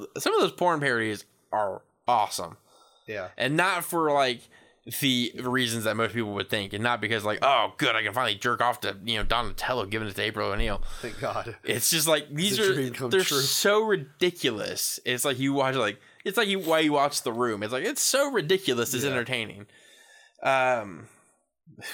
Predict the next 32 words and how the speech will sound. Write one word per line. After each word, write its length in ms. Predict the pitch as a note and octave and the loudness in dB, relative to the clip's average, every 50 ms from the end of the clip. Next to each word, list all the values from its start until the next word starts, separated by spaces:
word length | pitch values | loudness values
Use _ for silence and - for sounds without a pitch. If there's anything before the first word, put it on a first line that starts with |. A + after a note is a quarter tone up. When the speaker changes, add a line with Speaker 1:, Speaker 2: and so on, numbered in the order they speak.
| D3 - - - - - - - - - | -8 -8 -10 -10 -10 -14 -14 -16 -10 -8
Speaker 1:
They 100 | A2+ G#2 | -8 -6
did 200 | G#2 A#2+ B2+ B2 | -4 -4 -4 -2
have, 320 | - B2+ A#2+ A2 G#2 A2 | -2 -4 -4 -4 -4 -2
uh, 140 | A2+ A#2 A2+ G#2+ | -2 0 0 0
that 320 | A2 A2 F2+ B1 C2 F2 | -2 -2 -2 -4 -6 -8
one 240 | - A2 A2 G#2+ G#2+ | -6 -6 -6 -6 -6
Avengers, 640 | G2+ G2 G#2+ G#2+ A2 G#2+ G#2 G#2 G2 - - - - - _ _ - - | -6 -6 -6 -6 -6 -6 -6 -6 -6 -6 -10 -10 -14 -18 _ _ -14 -12
uh, 60 | F2 E2+ | -12 -10
Triple 300 | - A2 G2+ G#2+ G#2 G2+ | -12 -12 -10 -8 -8 -8
X 160 | G#2 - - | -8 -8 -8
parody 380 | - G#2+ G2+ G2+ G2 G2+ G2 G2 | -6 -6 -4 -4 -4 -6 -8 -8
with, 280 | F#2+ G2+ G2+ - - | -8 -10 -10 -6 -6
uh, 180 | G#2 G2+ G2+ F#2+ | -4 -4 -4 -6
China 420 | - - - G#2+ G#2 G#2 G#2 G2 | -8 -8 -6 -6 -6 -6 -8 -10
as 160 | F#2 - - | -12 -10 -8
She-Hulk. 520 | - - - A2+ G2+ G#2 G2 F#2+ G2 - _ _ | -8 -8 -6 -8 -6 -6 -8 -8 -10 -12 _ _
Speaker 2:
Oh, 200 | - A2+ G#2 G2+ - | -20 -16 -16 -14 -12
Jesus. 640 | - - - - - - - - - - - - _ | -12 -12 -12 -12 -14 -16 -16 -14 -14 -16 -16 -8 _
Speaker 1:
They 60 | - | -2
didn't 120 | C#4 C#4 A#3 | 0 2 2
even 40 | G#3+ | 0
have 80 | G#3 | 0
to 60 | F#3+ - | -2 -2
paint 140 | G3+ G#3 | -2 0
her 100 | G3+ F#3+ | 0 0
vagina 400 | F3+ E3+ D3+ D#3 E3 G3 B3 A3+ | 0 0 0 0 0 0 0 0
green. 240 | B2+ A#2 A#2 G2+ F#2 | -2 -2 -4 -2 -2
It 60 | B2 | -2
was 120 | D3 D3+ E3 | -2 0 0
already 200 | E3+ E3 D3 A2+ | 0 0 -2 -2
green. 420 | A#2 B2 D#3 F#3 C#3+ - G#2+ G#2 - | -4 -4 -4 -4 -6 -8 -8 -10 -10
Speaker 2:
Yeah. 240 | A#2 B2+ F#3 F#3 G2 | -10 -8 -8 -8 -8